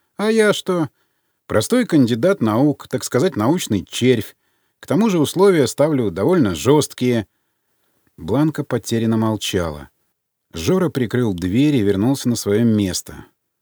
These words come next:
Он с треском захлопнул каталог Краузе, отчего со стола вспорхнуло облачко пыли — потом снисходительно взглянул на девушку.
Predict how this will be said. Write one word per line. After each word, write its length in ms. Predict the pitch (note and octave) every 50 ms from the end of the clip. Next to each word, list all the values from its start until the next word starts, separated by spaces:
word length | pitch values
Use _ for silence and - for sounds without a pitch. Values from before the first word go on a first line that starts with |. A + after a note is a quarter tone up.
| _ _ _ _ _
Он 180 | - F3+ F#3 D#3
с 60 | -
треском 420 | - D3+ E3 D3 - - C3 A#2
захлопнул 540 | G2+ A2 G#2 - - C3 B2 - A#2+ G#2 F#2
каталог 500 | - A2 G2+ - B2 A#2 A2 G#2 F#2+ -
Краузе, 640 | - - A2 C#3+ D#3+ E3 D#3+ D#3 C#3 C#3 D3 C#3+ B2 - _ _ _ _ _ _ _ _
отчего 360 | F#2 E2+ - - A2 A#2+ B2
со 140 | - - G2+
стола 280 | - A#2 A2+ C3 C3
вспорхнуло 640 | B2+ - - - C#3 B2 - - A#2+ A#2 A2+ A2+ G2+
облачко 500 | - A#2 A2 G#2+ A2 G2+ - - - G#2+
пыли — 480 | - _ - A2+ A2 A2 G#2 G#2 F#2+ - _ _ _ _ _ _ _ _ _
потом 280 | - F#2 - D3+ E3+ D#3
снисходительно 760 | - D3+ C#3 - - - G#2+ G2+ C3 D3 - D3 C3+ C3
взглянул 400 | A#2 G#2+ G2+ G#2+ G2+ G2+ A2 B2
на 160 | B2 A#2 A#2+ A2+
девушку. 600 | F#2+ G2 G2 F#2 F2 E2+ - - - E2 D#2